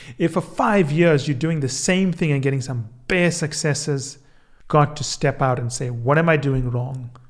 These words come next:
And remember the rule, it's not about what assets and capabilities you have. It's about thinking who it is you're trying to impress and how do you serve them.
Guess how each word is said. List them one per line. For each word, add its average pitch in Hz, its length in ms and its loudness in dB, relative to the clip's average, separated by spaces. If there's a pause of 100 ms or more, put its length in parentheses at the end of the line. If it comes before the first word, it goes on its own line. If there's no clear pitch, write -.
(420)
And 131 160 -4
remember 139 340 0
the 151 100 4
rule, 135 240 4
it's 127 160 -2
not 151 120 4
about 147 200 4
what 143 300 0
assets 147 400 0
and 127 100 -4
capabilities 135 720 -2
you 139 120 -2
have. 147 380 -4 (420)
It's 131 120 -4
about 135 200 0
thinking 165 440 -2
who 202 420 -2
it 196 200 0
is 135 280 2
you're 135 80 -2
trying 135 320 -4
to 135 100 -6
impress - 600 -8 (480)
and - 100 -14
how 131 260 4
do 123 80 -2
you 120 120 -2
serve 113 400 -6
them. 127 260 -10